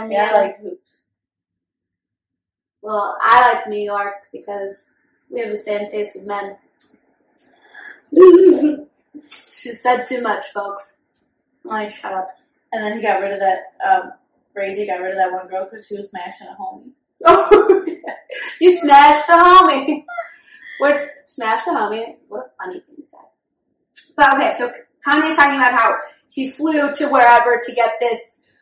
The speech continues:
Speaker 2: laptop that, like, used to belong to Ray J that some random friend of his has now. And because there's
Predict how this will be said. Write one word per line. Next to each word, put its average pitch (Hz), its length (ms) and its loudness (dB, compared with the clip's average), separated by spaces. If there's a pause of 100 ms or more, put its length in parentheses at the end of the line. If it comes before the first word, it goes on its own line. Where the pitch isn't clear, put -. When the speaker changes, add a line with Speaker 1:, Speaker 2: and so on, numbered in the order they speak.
(140)
Speaker 2:
laptop 240 500 2 (200)
that, 233 260 0
like, 214 200 -6
used 240 180 -14
to - 60 -16
belong 214 320 -4
to 214 80 -12
Ray 208 220 -4
J 214 180 -4
that - 320 -8
some - 640 -4 (120)
random 226 460 -6
friend 214 340 -6
of 208 80 -10
his 208 180 -8
has 190 180 -6
now. - 140 -12 (500)
And 226 360 0
because 262 320 -4
there's 226 240 -4